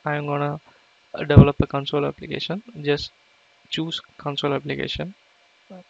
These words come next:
and then press go. And then you have to choose your language type, which language type you wanna use, C or C plus plus. Here I am choosing C.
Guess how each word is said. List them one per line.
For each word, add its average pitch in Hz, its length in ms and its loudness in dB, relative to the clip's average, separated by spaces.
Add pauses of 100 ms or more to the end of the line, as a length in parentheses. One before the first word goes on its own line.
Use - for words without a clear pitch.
(160)
and 151 260 -4
then 156 160 -6
press 143 300 -2
go. 147 440 -4 (4000)
And 151 160 -2
then 170 160 -2
you 151 160 -2
have 147 280 -4
to 160 100 -2
choose 156 340 -6
your 151 140 2
language 143 540 -4
type, 151 200 -2 (200)
which 151 280 -10
language 143 380 -2
type 143 220 -2
you 139 140 -2
wanna 139 260 -4
use, 143 320 -8
C 151 260 -6
or 147 140 0
C 139 160 -8
plus 143 280 -8
plus. - 280 -8 (480)
Here 151 160 0
I 143 120 -2
am 139 120 -6
choosing 147 360 -8
C. 175 320 -8